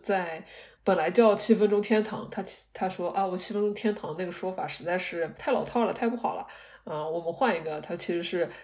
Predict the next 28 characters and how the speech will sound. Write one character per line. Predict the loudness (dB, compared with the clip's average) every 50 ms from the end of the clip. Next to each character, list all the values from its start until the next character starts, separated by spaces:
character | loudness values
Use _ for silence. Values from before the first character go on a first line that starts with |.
| -20 _ -8
七 | -2 0 2
分 | 2 2 2 2 2
钟 | 2 0 0 0 -4 -6 -10 -10
洗 | -8 0 4 6 8
手 | 8 8
间， | 8 6 4 4 4 2 0 -2 -4
<laughs> | -8 -8 -10
女 | -10 -6 -4 -4 -2
主 | -2 -4 -6 -4
Paige | -4 -2 -2 -2 -2 -2 -4 -6 -4
跟 | -4 -4 -4 -2 -2
那 | -2 -2 0
个 | 0 0 0 0 -2 -4 -8 -12 _ _ _ _
另 | -4 0 2 2
外 | 2 2
一 | 2
个 | 0
女 | -2 -4 -4 -6
主 | -6 -6 -6 -6 -8 -8 -14 -20 -20 -20 -10 -4
A | -2 0 0 0
J | 0 0 0 0 0 -2 -6 -12 -12
就 | -8 -6
是 | -4 -4 -4 -4 -2 -2 -4 -4 -6 -8 -6
这 | -4 -2
么 | -2
幸 | -2 -2 0 0 0
运 | 0 -2 -4 -4
的 | -6 -8 -10